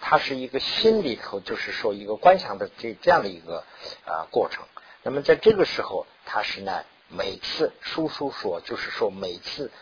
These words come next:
呃，就是再三的说，就是六度，六波罗蜜多。或者是三七十，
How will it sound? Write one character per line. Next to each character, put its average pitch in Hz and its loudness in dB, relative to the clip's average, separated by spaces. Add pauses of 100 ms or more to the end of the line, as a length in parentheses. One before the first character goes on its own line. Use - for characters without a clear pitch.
(160)
呃， 101 -4
就 110 -6
是 - -14
再 156 8
三 151 2
的 117 2
说， - 4 (420)
就 95 -6
是 85 -8
六 117 0
度， 98 -8 (160)
六 107 -2
波 101 -6
罗 95 -2
蜜 92 -10
多。 101 0 (400)
或 - 0
者 101 2
是 - -4
三 117 2
七 - -6
十， 104 -4